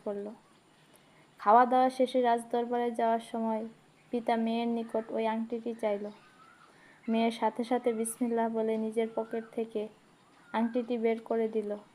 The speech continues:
এই ঘটনা দেখে পিতা আশ্চর্য হয়ে গেল।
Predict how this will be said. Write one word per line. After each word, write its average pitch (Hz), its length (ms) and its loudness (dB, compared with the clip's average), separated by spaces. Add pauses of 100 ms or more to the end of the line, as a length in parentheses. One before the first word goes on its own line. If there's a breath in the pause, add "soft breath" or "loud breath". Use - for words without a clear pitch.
(560)
এই 226 220 6
ঘটনা 226 400 -2
দেখে 233 280 -2
পিতা 226 460 -6
আশ্চর্য 226 460 -6 (140)
হয়ে 220 220 -2
গেল। 208 200 -4